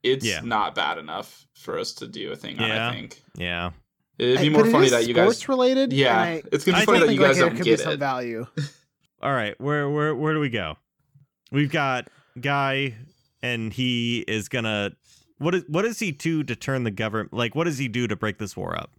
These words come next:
Speaker 1: Well, he starts helping out the humans, but I get what you mean, 'cause he's gotta, like, stop it at some point and basically make
Speaker 2: Yeah.
Speaker 1: everyone realize, right? Is that what you're saying?
Speaker 2: Yeah.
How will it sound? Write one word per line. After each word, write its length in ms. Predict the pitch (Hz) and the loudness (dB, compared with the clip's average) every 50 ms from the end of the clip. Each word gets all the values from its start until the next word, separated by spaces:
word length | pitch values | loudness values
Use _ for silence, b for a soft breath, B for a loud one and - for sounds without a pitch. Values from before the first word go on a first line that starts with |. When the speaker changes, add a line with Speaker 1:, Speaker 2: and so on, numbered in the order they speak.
| _ _ _ _ _ | _ _ _ _ _
Speaker 1:
Well, 160 | - - 139 135 | 0 0 2 2
he 100 | 135 131 | 2 0
starts 280 | - - 147 135 - | 0 0 0 0 0
helping 340 | - 127 127 123 - 123 127 | 0 0 0 2 2 0 0
out 380 | 123 123 123 123 127 127 - - - | 0 -2 -2 -2 -2 -2 -4 -8 -14
the 220 | - 139 139 123 - | -16 -10 -8 -8 -8
humans, 680 | - - - - 147 151 160 147 123 107 85 95 117 120 | -8 -8 -4 0 2 2 2 2 0 -2 -4 -6 -6 -2
but 120 | 123 123 123 | 0 2 4
I 80 | 131 139 | 6 6
get 120 | 156 156 | 6 6
what 160 | 139 127 - - | 6 6 4 2
you 60 | 123 | 2
mean, 240 | 120 117 117 117 110 | 2 2 2 0 -2
'cause 120 | 110 110 | -2 -2
he's 140 | 110 110 110 | -4 -2 0
gotta, 180 | 123 120 123 113 | 2 2 2 2
like, 160 | 90 82 - | 0 -2 -2
stop 400 | - - - - 85 - - - | -4 -2 -2 0 0 0 -2 -2
it 60 | - | -4
at 80 | - - | -4 -4
some 160 | - 57 58 | -6 -6 -6
point 180 | - - 50 50 | -6 -6 -6 -6
and 80 | - | -4
basically 260 | - - - - 62 - | -4 -4 -2 -4 -4 -4
make 180 | - - - | -4 -4 -2
Speaker 2:
Yeah. 80 | - - | -2 -2
Speaker 1:
everyone 260 | 113 104 - - - | -2 -2 -4 -4 -6
realize, 520 | 107 104 98 92 95 92 73 69 - - | -6 -6 -4 -4 -4 -4 -6 -6 -6 -6
right? 360 | - - 101 110 113 - - - | -6 -4 -2 -2 -2 -2 -4 -6
Is 300 | - _ _ _ - - | -12 _ _ _ -8 -6
that 80 | - 85 | -4 -2
what 60 | 95 | -2
you're 80 | 95 | -4
saying? 420 | - - 104 110 113 117 120 131 - _ _ _ _ - | -4 -4 -4 -4 -4 -6 -8 -10 -14 _ _ _ _ -6
Speaker 2:
Yeah. 320 | 120 117 107 95 76 | -4 -4 -4 -4 -6